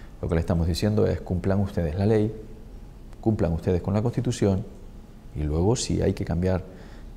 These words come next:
modernizar, actualizar, incorporar matices al proce-, a los procesos de renovación, pues lo hacemos. Pero también le quiero recordar al Partido Popular que tiene pendiente el Tribunal Constitucional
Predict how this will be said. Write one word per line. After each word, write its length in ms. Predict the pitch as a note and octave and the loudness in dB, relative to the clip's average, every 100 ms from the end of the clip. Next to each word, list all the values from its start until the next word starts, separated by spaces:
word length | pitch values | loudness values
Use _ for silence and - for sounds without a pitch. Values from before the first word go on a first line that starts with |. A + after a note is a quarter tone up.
| - | -8
modernizar, 800 | D#2+ D#2+ E2 D#2 D#2+ - G2+ F#2+ - - - - | 0 2 4 2 0 2 2 2 0 -14 -18 -10
actualizar, 880 | - D#2 D#2+ - D#2 D#2 - G2+ F#2+ - - - | -2 0 0 2 2 2 4 4 4 -2 -14 -4
incorporar 600 | G#2 G2+ F#2 E2+ F2+ G2+ | 0 4 4 4 4 6
matices 420 | F#2 F2+ G2+ F#2 | 4 4 2 2
al 100 | E2+ | 0
proce-, 480 | - E2+ - D#2+ - | -2 -2 0 0 0
a 60 | F2 | 0
los 140 | E2 | -2
procesos 440 | - F2+ F#2 G2+ | -2 -2 0 0
de 360 | F#2 F#2+ F#2 F#2 - - - - | 2 2 2 0 -6 -16 -16 -2
renovación, 600 | F#2+ F#2 F2+ F#2 A2+ D3 | 2 4 2 2 2 2
pues 220 | F#3 - | 0 -2
lo 100 | F#2 | 0
hacemos. 420 | D#2 - F2 D2+ D2+ - - - - - - - - | 0 2 2 2 -4 -10 -18 -18 -18 -18 -18 -8 2
Pero 120 | G2 | 4
también 200 | G2+ B2 | 6 6
le 80 | C3 | 10
quiero 160 | B2 | 8
recordar 320 | G#2 G2 G2+ | 8 6 6
al 80 | G#2 | 6
Partido 300 | G2 F#2 G#2 | 4 2 2
Popular 220 | G#2 B2 | 6 6
que 80 | B2+ | 6
tiene 220 | A2 A2 | 4 4
pendiente 340 | A2 G#2 A2 G2+ | 4 4 4 4
el 60 | |
Tribunal 320 | G2 G2+ G#2+ G#2 | 2 4 4 2
Constitucional 680 | G#2+ G#2 G2+ G#2 F#2 F2+ | 2 0 0 2 2 2